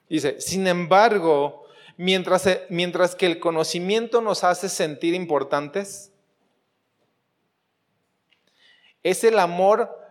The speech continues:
lo que fortalece a la iglesia". Qué padre, ¿no? ¿Cómo se escuchó? A mí me encantó, me encantó esa parte.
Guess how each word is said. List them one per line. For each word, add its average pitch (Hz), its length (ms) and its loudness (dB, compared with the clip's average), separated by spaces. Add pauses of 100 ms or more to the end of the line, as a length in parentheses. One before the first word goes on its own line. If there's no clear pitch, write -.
lo 160 180 0
que 165 100 -6
fortalece 165 1120 -2
a 131 120 -4
la 123 100 -10
iglesia". 120 540 -12 (380)
Qué - 100 -12
padre, 147 340 0
¿no? 143 240 -10 (1080)
¿Cómo 151 200 -10
se 151 120 -12
escuchó? 131 440 -14 (1300)
A 127 100 -8
mí 147 100 2
me 208 120 2
encantó, 175 960 0
me 147 120 -14
encantó 127 260 -8
esa 185 200 -6
parte. 170 440 -2